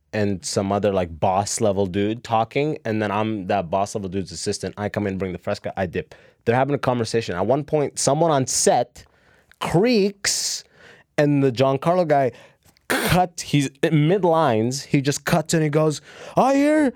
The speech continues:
<laughs> he goes, "I hear talking. I hear, what are we doing? We're filming a T V show." And he goes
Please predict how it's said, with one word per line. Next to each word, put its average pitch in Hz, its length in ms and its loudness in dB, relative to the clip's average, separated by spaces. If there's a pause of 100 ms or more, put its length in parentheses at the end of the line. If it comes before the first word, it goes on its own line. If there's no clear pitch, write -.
<laughs> - 140 -10
he 117 280 2
goes, 127 180 2 (380)
"I 254 120 4
hear 339 180 2
talking. 330 460 2 (720)
I 330 120 4
hear, 339 220 2
what 330 180 4
are - 20 4
we 359 100 2
doing? 339 300 2
We're 320 140 2
filming 330 360 2
a 294 80 2
T 320 220 0
V 403 160 2
show." - 280 0
And 170 120 0
he 165 60 2
goes 170 340 0